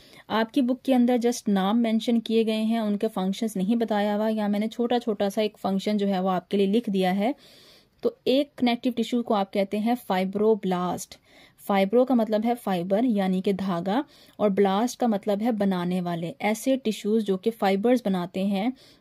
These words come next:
आपकी बॉडी में धागे बनाते हैं, यानी कि अगर दो सेल हैं तो इनको धागे के ज़रिए से कनेक्ट करने वाले टिश्यूज को आप कहते हैं फाइब्रोब्लास्ट। फिर आते हैं हिस्टियोसाइट। हिस्टियोसाइट्स ये ऐसे टिश्यूज होते हैं जो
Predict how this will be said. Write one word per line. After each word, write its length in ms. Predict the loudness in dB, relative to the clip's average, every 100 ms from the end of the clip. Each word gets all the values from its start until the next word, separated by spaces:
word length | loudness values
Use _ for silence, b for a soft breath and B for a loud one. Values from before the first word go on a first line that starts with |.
| _
आपकी 320 | -2 -2 -2
बॉडी 300 | 2 2 2
में 160 | 0 0
धागे 360 | 0 0 2 2
बनाते 400 | 2 -2 -2 -2
हैं, 160 | 0
यानी 300 | 0 0 0
कि 220 | 0 -2 -6 B B
अगर 240 | -2 2 2
दो 360 | 2 2 2
सेल 380 | 0 0 2 2
हैं 300 | 0 -2 -2 -8 b b b _
तो 80 | 0
इनको 500 | 4 4 4 4 4
धागे 520 | 2 0 0 0 0
के 120 | 0
ज़रिए 340 | 0 0 2 2
से 180 | 2 0
कनेक्ट 420 | 0 -2 -2 -4
करने 340 | -2 0 2
वाले 180 | 0 0
टिश्यूज 360 | -2 -6 -6 -2
को 100 | -2
आप 160 | -2
कहते 240 | -4 -2 -2
हैं 200 | -2 -4
फाइब्रोब्लास्ट। 1160 | -4 -4 -4 -2 -2 0 -2 -2 -4 -6 -14 -20 b b b b b -2
फिर 120 | 2
आते 260 | 4 4 2
हैं 220 | 2 2
हिस्टियोसाइट। 1080 | 0 -2 -2 0 2 2 0 -2 -2 -4 -10 -20 B B B B _
हिस्टियोसाइट्स 800 | -2 0 0 -2 0 0 0 0 -2
ये 80 |
ऐसे 400 | 0 -2 -2 -2
टिश्यूज 440 | -2 -4 0 0 4
होते 260 | 2 2
हैं 280 | -2 0 2
जो 160 | 0